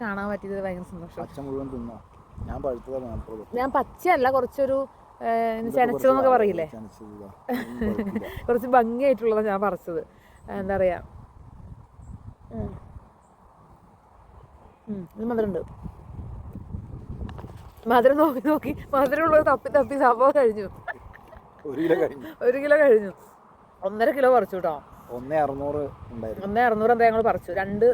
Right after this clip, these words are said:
Speaker 1: ഇതിൽ പറിച്ചിട്ടുണ്ടായിരുന്നു. അപ്പൊ ഒന്നേ അറുന്നൂറ് ഉണ്ടായിരുന്നു. ഒരു കിലോന്
Speaker 2: എട്ടര പൗണ്ട്.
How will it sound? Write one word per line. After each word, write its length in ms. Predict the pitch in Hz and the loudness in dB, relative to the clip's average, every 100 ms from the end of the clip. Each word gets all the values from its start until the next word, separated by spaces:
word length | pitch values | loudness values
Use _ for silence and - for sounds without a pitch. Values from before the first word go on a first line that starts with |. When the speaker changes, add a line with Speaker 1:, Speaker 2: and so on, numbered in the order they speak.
| 214 | 2
Speaker 1:
ഇതിൽ 140 | 226 226 | -2 -2
പറിച്ചിട്ടുണ്ടായിരുന്നു. 560 | 196 202 202 185 185 208 | -4 -6 -4 -4 -4 -4
അപ്പൊ 100 | 202 | -4
ഒന്നേ 160 | 196 202 | -2 -2
അറുന്നൂറ് 260 | 196 185 190 | -2 -2 -2
ഉണ്ടായിരുന്നു. 320 | 185 170 180 202 | -2 -4 -4 0
ഒരു 140 | 220 269 - _ - | 0 0 -8 _ -6
കിലോന് 380 | 226 220 220 269 - - 214 | -2 -2 -2 -6 -12 -20 -20
Speaker 2:
എട്ടര 280 | - - 226 | -14 -12 -12
പൗണ്ട്. 180 | - - | -14 -10